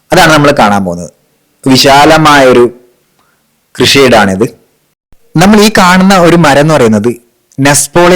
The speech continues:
എന്ന് പറയുന്ന ഒരു ഫ്രൂട്ടിന്റെ മരമാണ്. ഇത്, ഇതാണ് നെസ്പോള. ഇറ്റാലിയൻകാരുടെ പ്രധാനപ്പെട്ട ഒരു ഫ്രൂട്ടാണിത്. ആ, സാധാരണ ഇത് വിന്റർ സമയത്തൊക്കെയാണ് ഉണ്ടാകുന്നത്. തണുപ്പ് കാലത്താണ് നെസ്പോള ഉണ്ടാകുന്നത്. ഇത്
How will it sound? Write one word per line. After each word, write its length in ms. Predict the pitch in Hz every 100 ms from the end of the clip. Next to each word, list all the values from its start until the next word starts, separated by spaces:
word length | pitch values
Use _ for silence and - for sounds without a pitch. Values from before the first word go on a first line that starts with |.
| 165
എന്ന് 120 | 151 143 135
പറയുന്ന 320 | 120 117 123 -
ഒരു 120 | 135
ഫ്രൂട്ടിന്റെ 440 | - 117 110 117 113
മരമാണ്. 280 | 101 90 90 -
ഇത്, 80 | 131 139
ഇതാണ് 200 | 147 143
നെസ്പോള. 440 | 110 - - 107 95 - _ _ _ _ _ 117
ഇറ്റാലിയൻകാരുടെ 640 | 156 147 151 147 139 135 135
പ്രധാനപ്പെട്ട 480 | 113 120 123 120 110 117
ഒരു 60 | -
ഫ്രൂട്ടാണിത്. 500 | 104 98 95 87 120 _ _ _ _ _ -
ആ, 80 | 131
സാധാരണ 300 | 147 139 147 151
ഇത് 100 | 160 170 151
വിന്റർ 260 | 147 143 156 156
സമയത്തൊക്കെയാണ് 600 | 143 139 135 127 139 127
ഉണ്ടാകുന്നത്. 320 | 113 110 104 113
തണുപ്പ് 260 | 117 - 131
കാലത്താണ് 360 | 123 117 120 123 117
നെസ്പോള 300 | 104 - 110
ഉണ്ടാകുന്നത്. 360 | 98 87 85 90 _ _ _ _ _
ഇത് 140 | 139